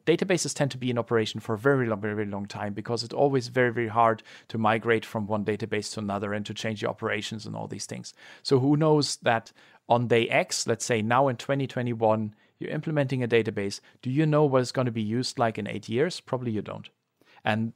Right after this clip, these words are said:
these kind of features are wonderful because they allow you to do all these things. So yeah, uh, one, one big thing I'm a big fan of is, of course,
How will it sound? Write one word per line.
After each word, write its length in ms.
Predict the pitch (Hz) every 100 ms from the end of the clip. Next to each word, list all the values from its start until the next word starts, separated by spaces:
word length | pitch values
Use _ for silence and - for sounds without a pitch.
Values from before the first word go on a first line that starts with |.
| _
these 360 | - 127 180 -
kind 180 | 147 127
of 80 | -
features 480 | - 160 185 156 -
are 260 | 110 110 -
wonderful 520 | 113 117 110 - 107
because 380 | 107 104 123 -
they 120 | 113
allow 280 | 110 123 147
you 280 | 131 120 113 - _ _
to 100 | -
do 160 | 110 117
all 160 | 113
these 180 | 107 104
things. 240 | - 113 -
So 220 | 117 110 - _
yeah, 200 | 127 - -
uh, 160 | 120
one, 320 | 110 139 147 139
one 160 | 131
big 180 | 117 127
thing 200 | - 117
I'm 120 | 104
a 100 | 104
big 120 | 113 -
fan 280 | 123 117
of 200 | 104 104 -
is, 180 | 107
of 160 | - -
course, 360 | - 60 -